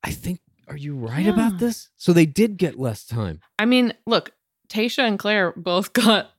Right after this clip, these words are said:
Speaker 2: less time as well than a standard season, too.
Speaker 1: Yeah, well, I don't know. Anyway, let's get into the <laughs> show. We're not even fucking talking about the show yet. Here we go.
Speaker 2: The promo.
Speaker 1: So,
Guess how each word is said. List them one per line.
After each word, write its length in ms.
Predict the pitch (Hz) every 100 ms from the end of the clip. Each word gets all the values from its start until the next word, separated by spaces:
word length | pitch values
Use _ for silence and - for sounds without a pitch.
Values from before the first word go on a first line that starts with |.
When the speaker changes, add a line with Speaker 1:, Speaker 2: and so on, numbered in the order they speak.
| _
Speaker 2:
less 260 | 196 180 185
time 320 | 185 165 160
as 140 | 156
well 260 | 156 156 143
than 160 | 147 143
a 80 |
standard 420 | 165 156 151 151 156
season, 600 | - - - - 190 214
too. 360 | - - - 190 _ _
Speaker 1:
Yeah, 280 | 185 240 180 -
well, 220 | 175 240
I 100 | -
don't 140 | 254 285
know. 240 | 160 95 - -
Anyway, 400 | 247 208 143 131
let's 300 | 190 233 -
get 180 | - 311
into 320 | 320 330 285
the 280 | 240 247 226 -
<laughs> 80 |
show. 280 | - 427 175
We're 120 | 190
not 180 | 214 233
even 240 | 285 269 247
fucking 340 | 247 226 202
talking 220 | 220 196
about 160 | 196 180
the 80 | 175
show 160 | -
yet. 220 | 156 107 143
Here 120 | 240
we 120 | 262
go. 100 | - 254 233 -
Speaker 2:
The 120 | 226 226
promo. 720 | - 220 190 165 143 147 320
Speaker 1:
So, 160 | 226